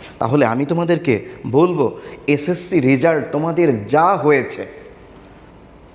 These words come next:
শুকরিয়া করো, সন্তুষ্ট থাকো, এবং এইচএসসিতে তোমরা দারুণ একটা কামব্যাক দাও, এবং কামব্যাক দিয়ে তোমরা তোমাদের যে কাঙ্ক্ষিত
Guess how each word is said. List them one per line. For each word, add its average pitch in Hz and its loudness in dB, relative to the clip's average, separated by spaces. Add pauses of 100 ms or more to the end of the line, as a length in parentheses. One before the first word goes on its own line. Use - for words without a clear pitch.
শুকরিয়া 139 0
করো, 147 -2 (360)
সন্তুষ্ট 123 -2 (100)
থাকো, 135 -4 (760)
এবং 131 2 (760)
এইচএসসিতে 143 0 (400)
তোমরা 135 2 (260)
দারুণ 160 0 (120)
একটা - 0 (160)
কামব্যাক 143 0 (120)
দাও, 123 0 (500)
এবং 123 2 (200)
কামব্যাক 160 2 (140)
দিয়ে 131 4 (440)
তোমরা 123 2 (340)
তোমাদের 127 2 (440)
যে 143 2
কাঙ্ক্ষিত 175 -2